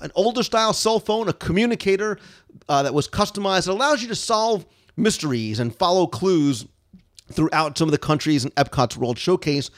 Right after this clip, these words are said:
while Sorcerer of the, Sorcerers of the Magic Kingdom is going to be what Disney calls a role-playing adventure. And we're already starting to see some installations of interactive windows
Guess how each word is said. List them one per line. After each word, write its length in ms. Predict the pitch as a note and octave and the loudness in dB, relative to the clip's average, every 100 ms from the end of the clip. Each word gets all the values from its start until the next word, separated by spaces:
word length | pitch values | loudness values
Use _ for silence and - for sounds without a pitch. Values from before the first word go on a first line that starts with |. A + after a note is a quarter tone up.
| - - | -20 -8
while 160 | - D#3 | 0 0
Sorcerer 400 | - D4 C4+ B3+ | 2 0 0 -2
of 60 | A3 | -2
the, 200 | A3 - - | -4 -6 -12
Sorcerers 640 | - B3+ D4 G#3+ E3 B2+ - | -4 0 0 2 2 0 -2
of 220 | F3+ F#3+ F#3 | -2 -2 0
the 80 | |
Magic 320 | F3+ F#3 D3+ - | 0 0 -2 -2
Kingdom 420 | A#3+ G#3 D3+ C#3 - - - | -2 2 0 0 -10 -20 -4
is 140 | F3+ D3 | -2 0
going 280 | B3 D#4 | 0 0
to 80 | B3 | -4
be 260 | D#3 G3 G3 | -2 -2 0
what 180 | F#3+ A#2+ | 0 0
Disney 300 | C4 D4 G#3+ | -2 -2 -4
calls 420 | D3+ C#3+ D3 - - | -2 0 0 -4 -4
a 100 | D3 | -4
role-playing 880 | C3+ D#3 G3+ G#3+ - F3 F3 F3+ F3+ | -2 0 0 -2 -2 0 2 2 -2
adventure. 580 | C3+ F3+ A3 - - - - - _ - | 0 0 0 -2 -10 -14 -20 -20 _ -8
And 340 | C3 C3 C3 | -4 -2 0
we're 140 | C#3+ | 0
already 400 | - E3+ A3 G#3+ | 0 0 2 0
starting 300 | G#3 G3 G3 | 0 0 0
to 80 | F#3 | -2
see 460 | - - A3 F#3+ - - - | -4 -4 -4 -4 -8 -12 -2
some 180 | F#3 F3 | 0 2
installations 840 | A#3+ C4+ - G#3+ A3 A#3 C3 A2 - | 2 2 2 2 2 0 -2 -2 -2
of 300 | C3 B2 - | 0 0 0
interactive 600 | G3 F3+ F3+ F3 D3 A#2+ | 0 2 0 0 -2 0
windows 640 | C#3 G#3+ G3 F#3+ F#3 F#3 | 0 0 2 2 2 0